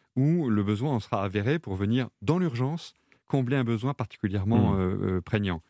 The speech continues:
Speaker 1: Euh, ce qui est vrai, c'est qu'aujourd'hui, vous le savez aussi bien que moi, la crise est généralisée sur le territoire
Speaker 2: Oui.
Speaker 1: métropolitain et que cette capacité-là, finalement, est assez peu utile et que, sauf à la disperser, ce qui la diluerait entièrement,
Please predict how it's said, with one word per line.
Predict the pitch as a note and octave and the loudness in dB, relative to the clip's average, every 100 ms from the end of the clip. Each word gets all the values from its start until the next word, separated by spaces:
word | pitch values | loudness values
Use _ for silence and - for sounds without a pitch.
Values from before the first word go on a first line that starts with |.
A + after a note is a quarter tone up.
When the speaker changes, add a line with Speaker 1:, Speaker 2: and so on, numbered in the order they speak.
| _ _ _ _ _ - | _ _ _ _ _ -4
Speaker 1:
Euh, | F#2+ A2 | -2 -2
ce | |
qui | - | 0
est | C3 | 0
vrai, | D3 | 2
c'est | D#3 | 0
qu'aujourd'hui, | B2 A#2 A#2 A#2 | 0 0 0 0
vous | A2 | -2
le | G#2 | -2
savez | A2+ G2 | 0 0
aussi | F#2+ - | 0 -2
bien | F#2+ F#2 | -2 0
que | - | 0
moi, | G2+ | -2
la | E2+ | -2
crise | - G2+ F2 | -2 -2 -2
est | E2+ | -2
généralisée | D#2+ A2+ G2+ F#2+ F2+ G2 | 0 0 0 -4 -2 -2
sur | - | -2
le | D#2+ | -4
territoire | E2+ E2 E2+ | -4 -4 -4
Speaker 2:
Oui. | |
Speaker 1:
métropolitain | F2 A2 F2 F2 - C#3 G3+ - _ _ _ | -2 -2 0 -4 -2 -2 -4 -10 _ _ _
et | G#2 | -6
que | F#2 B2 C#3 D3 - _ | -2 0 0 -2 -12 _
cette | - - | -6 -6
capacité-là, | - B2 G#2+ - G2+ A#2 D3 | -4 -4 -6 -8 -4 -2 -2
finalement, | A2+ G#2 A#2+ | -4 -2 -2
est | A2+ | -2
assez | A2 A#2 | -4 -4
peu | - C3 | -2 0
utile | A#2+ - A#2+ F2 - _ _ _ | -2 -2 -2 -2 -4 _ _ _
et | G#2 | -4
que, | - G#2+ G#2 - - | 0 0 0 -6 -14
sauf | - C#3+ | -4 -2
à | A#2 | -2
la | G#2+ | -4
disperser, | A2 A2+ B2 - B2 | -4 -4 -4 -4 -6
ce | - | -8
qui | - F#2 F#2+ | -8 -8 -6
la | G2+ G2 | -4 -4
diluerait | F#2 A#2 B2 A2 | -2 0 2 0
entièrement, | G#2+ - G2 A2+ D3 | -2 -2 -4 -2 -4